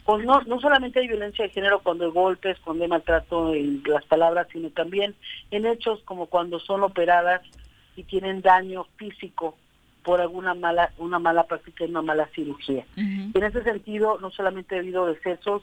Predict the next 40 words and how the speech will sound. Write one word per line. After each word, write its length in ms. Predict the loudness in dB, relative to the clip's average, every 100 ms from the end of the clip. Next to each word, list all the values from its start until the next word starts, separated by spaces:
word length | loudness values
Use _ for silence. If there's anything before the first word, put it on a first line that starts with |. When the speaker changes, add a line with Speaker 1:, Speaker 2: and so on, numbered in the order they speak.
| -6
Speaker 1:
en 140 | -4
Morelos 400 | -2 0 -2 -4
de 80 | -6
mujeres 360 | -4 -2 -2 -2
que 80 | -2
han 80 |
muerto 420 | 0 -2 0 -4 -4 _ _ _ -20 _ _
por 180 | 0 2
querer 440 | 0 0 0 -2 -10 _ -10
tener 320 | -4 -2 -2
una 140 | -2 -4
autoestima, 640 | -4 -8 -6 0 0 2
ayudar 420 | 2 2 2 0 0
a 40 |
su 120 | -4
autoestima 520 | -8 -10 -8 0 0 2
o 160 | -2
para 420 | 2 4 6 4 2
la 120 | -8
reconstrucción 840 | -10 -16 -18 -18 -20 -12 -8 -8 -10 _ -20 -20 _ _ -2
que 60 |
han 80 | -2
tenido 240 | -2 -4 -4
que 100 | -4
tener 220 | -4 -4
en 60 | -4
sus 120 | -4
cuerpos 440 | 2 2 2 -2 -2 _ _ _ _ _ _ 2
por 280 | 2 2
personas 440 | -6 -18 -16 -16 -16
que 80 | -18
no 100 | -20
están 340 | -12 -8 -8 -10 _ -10
certificadas 600 | -10 _ -12 0 0 0
ni 60 |
capacitadas 640 | -8 -8 -12 -4 0 2 0
para 140 | -6
hacer 120 | -4 -2
una 100 | 0
reconstrucción, 840 | 0 -6 -8 -10 -8 0 0